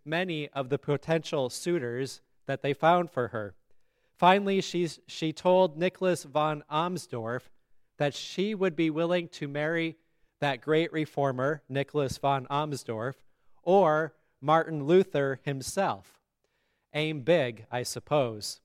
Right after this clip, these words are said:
Luther was hesitant at first because he thought it may hurt the Reformation by causing a scandal.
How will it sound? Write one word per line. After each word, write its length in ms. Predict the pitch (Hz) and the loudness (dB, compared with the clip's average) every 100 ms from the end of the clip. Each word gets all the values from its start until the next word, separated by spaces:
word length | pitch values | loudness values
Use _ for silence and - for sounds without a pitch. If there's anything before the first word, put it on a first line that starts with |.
| _ _ _ _ _ _ _ _ | _ _ _ _ _ _ _ _
Luther 340 | 170 208 233 202 | 6 6 6 6
was 280 | 180 160 - | 6 4 2
hesitant 600 | 190 160 165 - 131 143 | 2 2 0 -4 -6 -4
at 180 | 127 | -4
first 360 | - 143 156 - | -2 -2 -2 -6
because 340 | 151 165 160 | -6 -2 -4
he 100 | 156 | -4
thought 300 | 151 175 180 | 0 4 4
it 140 | 165 - | 4 -2
may 280 | 151 156 160 | -6 -4 -4
hurt 440 | - 180 175 - 135 | 0 2 2 -2 -6
the 80 | 143 | 0
Reformation 840 | 143 143 139 127 127 - 131 127 117 _ _ _ | 0 0 -4 -6 -6 -6 -8 -10 -12 _ _ _
by 120 | 139 135 | -4 -4
causing 540 | - 147 139 135 123 | -2 -2 -2 -6 -8
a 120 | 120 | -8
scandal. 640 | 117 - 143 147 131 107 | -8 -8 -6 -6 -8 -10